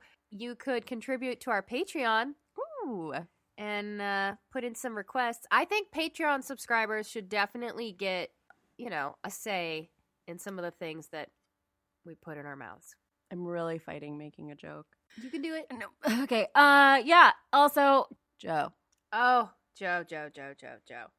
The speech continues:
Speaker 1: Actually, <laughs> sorry, too soon. I'm not
Speaker 2: I
Speaker 1: gonna
Speaker 2: know.
Speaker 1: call
Speaker 2: I
Speaker 1: you
Speaker 2: was like,
Speaker 1: that.
Speaker 2: Please
Speaker 1: It's gonna
Speaker 2: don't.
Speaker 1: bring back
Speaker 2: Don't.
Speaker 1: the cookie.
Speaker 2: Oh, God. Joe.
Speaker 1: Pickle popcorn.
Speaker 2: You can make up for these Neapolitan disgusting things if you just bring back pickle popcorn. You know what, Joe?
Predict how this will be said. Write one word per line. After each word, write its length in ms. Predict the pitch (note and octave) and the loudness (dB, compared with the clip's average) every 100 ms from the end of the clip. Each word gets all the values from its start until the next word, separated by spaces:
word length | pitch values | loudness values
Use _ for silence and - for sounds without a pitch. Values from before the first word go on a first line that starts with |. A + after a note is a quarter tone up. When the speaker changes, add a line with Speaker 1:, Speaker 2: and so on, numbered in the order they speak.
| _ _ _ - | _ _ _ -8
Speaker 1:
Actually, 340 | G3+ B3 G3 | -4 -4 -6
<laughs> 40 | - | -6
sorry, 260 | F#3+ D#3 | -4 -4
too 200 | D#3 A#3+ | -6 -10
soon. 260 | - F#3+ D#3+ - - | -6 -6 -8 -14 -12
I'm 100 | F#3+ | -2
not 60 | G3+ | 2
Speaker 2:
I 60 | |
Speaker 1:
gonna 100 | G3 | 8
Speaker 2:
know. 60 | F#3 | 12
Speaker 1:
call 100 | F3 | 12
Speaker 2:
I 80 | E3+ | 12
Speaker 1:
you 40 | G3+ | 10
Speaker 2:
was 60 | |
like, 100 | A3 | 8
Speaker 1:
that. 160 | - - | 6 6
Speaker 2:
Please 280 | C4 B3 D#3+ | 4 2 2
Speaker 1:
It's 60 | |
gonna 200 | F#3+ E3+ D3+ | 4 6 6
Speaker 2:
don't. 60 | D3 | 4
Speaker 1:
bring 180 | F#3+ G3+ | 0 4
back 80 | |
Speaker 2:
Don't. 320 | G3+ F3 E3+ D#3 | 8 10 10 8
Speaker 1:
the 40 | |
cookie. 180 | D#3+ G#3 | 2 4
Speaker 2:
Oh, 340 | F3+ F3+ F#3 C#3 - | 8 10 8 2 -12
God. 380 | E3 E3+ D#3 D#3 _ - _ _ _ - | -6 -4 -4 -6 _ -20 _ _ _ 4
Joe. 400 | G3+ A3 E3+ D#3+ - - - _ _ _ _ _ _ | 8 8 6 -2 -18 -20 -20 _ _ _ _ _ _
Speaker 1:
Pickle 600 | D4+ E4 F4 E4+ F4+ F4+ _ | -2 -2 0 2 2 2 _
popcorn. 840 | - C#4+ D#4+ - - D4+ B3+ F#3 G#3+ | 0 8 8 8 4 4 6 6 2
Speaker 2:
You 80 | C4+ | -2
can 240 | E4 E4 | -2 0
make 240 | F#3+ D#3+ | 0 -2
up 160 | D3+ - | -4 -4
for 140 | D#3 | -8
these 240 | D3+ C#3+ C#3+ | -8 -8 -8
Neapolitan 840 | C#3 B2+ - B2+ C#3 - - G2 - _ | -10 -10 -8 -8 -8 -10 -12 -12 -14 _
disgusting 580 | - C#3 - - - - - | -18 -16 -14 -14 -14 -16 -14
things 420 | - - _ - - | -16 -18 _ -20 -20
if 180 | E3+ | -16
you 120 | G3+ G#3+ | -14 -12
just 220 | A#3 - | -12 -12
bring 180 | A3+ A3+ | -12 -8
back 220 | G#3+ G#3 | -10 -10
pickle 180 | G#3+ G#3 | -16 -14
popcorn. 420 | G#3+ G#3 F#3 E3 | -12 -12 -10 -10
You 100 | F3 | -8
know 120 | G3+ | -4
what, 220 | G#3+ G#3+ - | -2 -4 -6
Joe? 300 | G3 G3 | -6 -6